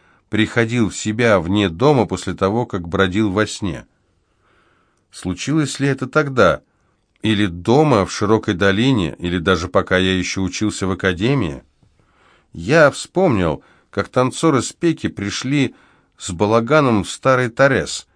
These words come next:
Когда я увидел их, я поднял руку и подал знак обрушить на столицу смертоносную чуму. Да, теперь я понимал, что это сделал мальчик-солдат.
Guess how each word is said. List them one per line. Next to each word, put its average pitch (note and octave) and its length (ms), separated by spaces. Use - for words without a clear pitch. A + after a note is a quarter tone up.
Когда G2+ 380
я A#2+ 240
увидел A2+ 400
их, C3+ 380
я F#2+ 180
поднял A2 520
руку C3 280
и G2+ 100
подал A2 420
знак A2+ 340
обрушить A2 500
на G#2+ 80
столицу A2+ 500
смертоносную A2+ 840
чуму. C3 440
Да, E2+ 400
теперь A2 320
я A#2 140
понимал, C#3 540
что E2 280
это F2+ 320
сделал C3+ 400
мальчик-солдат. A2 960